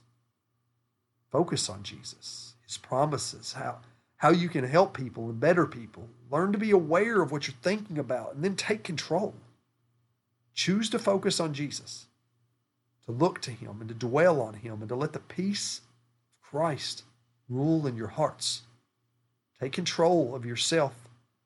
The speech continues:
and focus on building up others. Choose to love God and love people. Now, God's given us some really good aids to keep our f-, focus on Jesus.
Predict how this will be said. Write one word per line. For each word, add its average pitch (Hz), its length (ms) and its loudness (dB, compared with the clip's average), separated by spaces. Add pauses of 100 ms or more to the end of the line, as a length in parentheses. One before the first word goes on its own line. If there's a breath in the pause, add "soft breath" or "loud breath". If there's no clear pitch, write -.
(280)
and 107 140 -16
focus 147 380 0
on 165 140 0
building 147 360 0
up 123 140 -2
others. - 520 -6 (680)
Choose 175 380 -2
to 196 80 2
love 160 280 0
God 135 340 -2 (840)
and 104 100 -8
love 110 200 -6
people. 117 320 -14 (1300)
Now, 139 100 0
God's 202 300 2
given 175 220 4
us - 200 -2 (440 soft breath)
some 151 220 2
really 196 220 8
good 151 320 2
aids 127 460 0
to 120 100 -8
keep 143 260 -2
our 113 120 0
f-, - 240 -18 (600)
focus 147 380 2
on 110 160 -6
Jesus. - 760 -6